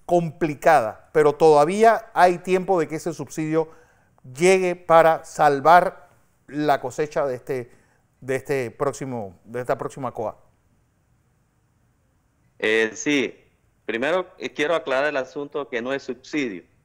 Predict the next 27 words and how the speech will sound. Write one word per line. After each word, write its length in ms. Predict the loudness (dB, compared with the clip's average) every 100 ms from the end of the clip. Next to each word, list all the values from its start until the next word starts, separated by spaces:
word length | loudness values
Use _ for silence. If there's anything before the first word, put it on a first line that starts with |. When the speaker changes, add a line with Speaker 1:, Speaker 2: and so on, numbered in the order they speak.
| _ _
Speaker 1:
No. 200 | -10 -6
Speaker 2:
porque 120 | -2
realmente 600 | 0 2 2 0 4 4
esa 160 | 4 0
es 40 |
una 200 | 0 -2
compensación. 880 | -4 -6 -4 -2 -2 0 0 0 -4 _ -20 _ _
El 140 | -4 -2
subsidio 440 | -4 0 2 4
es 60 | 2
para 200 | 4 2
el 100 | 0
consumidor, 880 | -8 -8 -4 0 2 2 -2 _ -4
no 160 | -2
para 140 | 2 2
el 60 |
productor, 520 | 2 -6 -4 -2 -2 -2 -20 _ _
porque 220 | -2 2
Speaker 1:
Ajá. 180 | 4 4
Speaker 2:
antes 240 | 2 2 2
de 100 | 2
la, 560 | 4 4 2 -4 -16 _ _ _ -4
del, 380 | -2 -2 -2
del 160 | -2 -2
control 400 | -2 -2 0 0
de 80 | 0
precio, 540 | 2 0 0 -4 -8